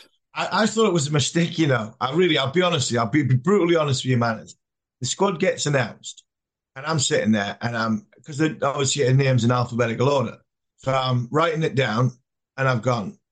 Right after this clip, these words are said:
"They've picked sixteen." So I've gone through it again, ticked 'em off, and I've gone, "They made a mistake here. They've picked sixteen. It's a fifteen-man squad." And then it wasn't until about the third or the fourth time I wrote it down, I've gone, "Where's Harry Brook?" And,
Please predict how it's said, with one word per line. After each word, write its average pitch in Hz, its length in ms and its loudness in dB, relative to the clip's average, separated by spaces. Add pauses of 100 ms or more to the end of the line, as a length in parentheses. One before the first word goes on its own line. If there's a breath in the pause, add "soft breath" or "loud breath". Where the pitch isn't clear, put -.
(220)
"They've 127 160 -2
picked 143 220 -6
sixteen." 127 600 -2 (320)
So 135 140 -2
I've 135 140 0
gone 170 180 2
through 180 200 2
it 170 60 2
again, 135 460 0 (240)
ticked 175 180 -2
'em 151 100 2
off, 120 440 -4
and 120 160 2
I've 120 140 0
gone, 117 400 -4 (520)
"They 147 100 -2
made 202 160 2
a 196 60 2
mistake 170 420 0
here. 101 140 -2
They've 127 180 0
picked - 180 -6
sixteen. 139 580 0 (360 soft breath)
It's - 80 -10
a 139 40 0
fifteen-man 147 600 2
squad." 165 460 -2 (100)
And 147 120 -2
then 165 180 4
it - 100 -8
wasn't 202 300 0
until 208 220 0
about 151 140 0
the 127 80 -6
third 156 240 0
or 139 40 0
the 139 60 2
fourth 131 300 -2
time 175 220 -2
I 147 60 0
wrote 131 260 0
it 107 60 -6
down, 143 240 0
I've 113 180 -6
gone, 120 260 -6 (400)
"Where's 170 200 -2
Harry 190 200 0
Brook?" 202 480 -2 (400)
And, 135 260 -4